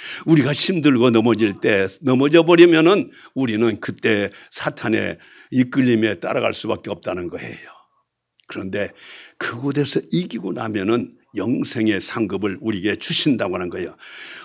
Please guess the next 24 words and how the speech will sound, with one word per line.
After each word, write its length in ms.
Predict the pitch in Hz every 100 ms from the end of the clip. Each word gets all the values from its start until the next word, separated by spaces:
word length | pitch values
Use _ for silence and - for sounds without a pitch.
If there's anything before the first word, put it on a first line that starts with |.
| -
어느 240 | 156 175
자는 240 | 180 185 170
말하기를 440 | 165 170 175 170
상급을 460 | 156 208 190 185 160
싸고 320 | 185 165 170
있는 480 | 160 185 190 156 147
그 220 | 185 170
포장이 500 | - 220 220 151 156
고난이랍니다. 1000 | 156 127 127 117 113 110 101 104 92 92 _ _ -
내가 260 | 165 175 156
상급을 540 | - 180 165 160 151
받기 360 | - 151 - 233
위해서 420 | 139 131 139 -
가, 200 | 135 139 117
가, 220 | 117 135 113 - 120 -
가, 380 | - 135 147 -
받아야 400 | 151 131 127 117
되는데 480 | 123 117 180 - - - - - -
그걸 280 | 156 147 131
보니까는 640 | 139 127 117 127 127 - - - -
고난이 600 | 156 135 131 120 117 107 - _ _ _ _
쌓여 380 | - - 143 131
있다는 420 | 107 - 107 127
거예요. 720 | 120 - - 113 98 87 78